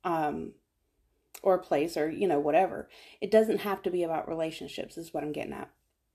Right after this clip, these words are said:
So if you wanted to quit smoking, for example, you could do a cord cutting ritual, um, severing your ties to cigarettes. All right, so, uh, the materials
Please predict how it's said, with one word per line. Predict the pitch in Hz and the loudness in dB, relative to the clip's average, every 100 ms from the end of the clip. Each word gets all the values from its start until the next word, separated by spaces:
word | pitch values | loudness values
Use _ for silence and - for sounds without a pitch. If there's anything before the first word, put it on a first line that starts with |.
| _ _ _ _ _ _ _ _ - | _ _ _ _ _ _ _ _ -18
So | - 214 | 2 4
if | 180 | 4
you | 202 | 2
wanted | 180 160 | 2 2
to | |
quit | - 185 | -2 -6
smoking, | - 160 147 151 185 | -2 -4 -4 -8 -8
for | 175 | -10
example, | 147 156 143 190 | -8 -8 -6 -6
you | 175 | -6
could | 175 190 | -8 -4
do | 175 | -4
a | |
cord | 156 196 190 | -2 -2 -2
cutting | - 170 156 | -2 -2 -2
ritual, | 147 - - - - _ - - - _ - | -4 -6 -8 -8 -10 _ -20 -20 -20 _ -4
um, | 180 160 156 - _ _ _ _ _ _ _ _ - | 0 0 -2 -10 _ _ _ _ _ _ _ _ -20
severing | - 196 175 180 180 170 | 2 4 4 2 0 2
your | 165 175 | 2 2
ties | 170 - 165 151 151 151 - | 0 -4 -2 0 -2 -4 -12
to | - - 175 156 151 151 _ _ _ _ | -10 -2 0 0 -2 -8 _ _ _ _
cigarettes. | - 180 117 - - - _ _ _ _ _ _ _ _ _ _ _ - - - - - _ _ _ _ | -4 -2 -2 -6 -16 -20 _ _ _ _ _ _ _ _ _ _ _ -20 -20 -20 -20 -20 _ _ _ _
All | 220 | 0
right, | - - | 0 -8
so, | - - 202 - - - _ | 4 6 6 2 -14 -20 _
uh, | 202 180 170 - - _ _ _ _ | 2 4 4 2 -4 _ _ _ _
the | - | -4
materials | 180 - 247 277 339 339 339 339 | -4 -4 0 2 4 4 2 -2